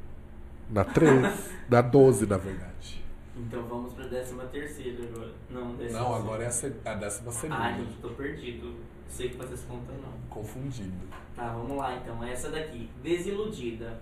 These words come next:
Speaker 1: <laughs> Totalmente.
Speaker 2: Daniele Suzuki se assusta por não ouvir o coração do cavalo. Quem nunca?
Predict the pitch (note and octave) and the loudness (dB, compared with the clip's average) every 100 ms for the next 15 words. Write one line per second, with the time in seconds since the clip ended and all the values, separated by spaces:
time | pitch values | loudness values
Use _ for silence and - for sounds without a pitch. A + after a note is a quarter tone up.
0 | - - - - - - - - - - | -8 -8 -8 -10 -12 -8 -8 -8 -6 4
1 | G#2+ - A2+ D3 G2+ D#3 D#3 D#3 D#3+ F#3+ | 6 8 8 8 8 6 2 2 0 -2
2 | - D#3+ D#3+ - E3 D#3+ E3+ E3+ E3+ E3 | -4 -4 -4 -2 -2 -2 -4 -6 -4 -2
3 | D#3+ F3 G3 F#3 F3 F3 E3+ E3+ D#3 D#3 | -2 -2 -2 2 0 2 0 0 -4 -6
4 | E3+ B2 A#2+ A#2+ - E3+ F3+ B2 A#2 A2+ | -4 -2 -2 -2 -4 -4 -4 -4 -6 -6
5 | A#2+ | -6